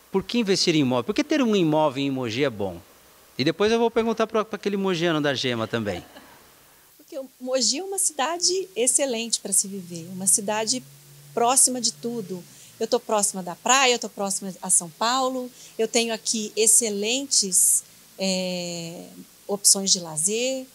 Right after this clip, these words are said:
Speaker 2: Eu acho que é uma cidade tranquila, não tem a, a violência que se tem em São Paulo, não tem o trânsito de São Paulo.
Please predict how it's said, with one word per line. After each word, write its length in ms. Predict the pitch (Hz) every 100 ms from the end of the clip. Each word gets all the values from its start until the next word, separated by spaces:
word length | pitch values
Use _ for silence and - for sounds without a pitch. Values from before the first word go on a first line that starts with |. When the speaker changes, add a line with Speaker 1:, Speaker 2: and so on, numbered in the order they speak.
| - - - - -
Speaker 2:
Eu 120 | 220 240
acho 220 | 302 -
que 380 | 349 349 262 - - - -
é 100 | 214
uma 120 | 226
cidade 720 | - 208 208 190 196 175 156 -
tranquila, 800 | - 196 180 247 277 285 269 254
não 160 | 220 208
tem 360 | 208 208 202
a, 520 | 202 190 185 175 170 165 - - - - -
a 240 | 185 180 175
violência 720 | 180 202 180 196 220 - 190
que 80 |
se 120 | - 190
tem 220 | 190 180
em 60 |
São 200 | 175 175
Paulo, 520 | 165 180 202 247 247 226
não 120 | 208
tem 140 | 202
o 40 | 196
trânsito 640 | - 226 254 262 - 202
de 60 | 180
São 220 | - 180
Paulo. 500 | 185 196 240 269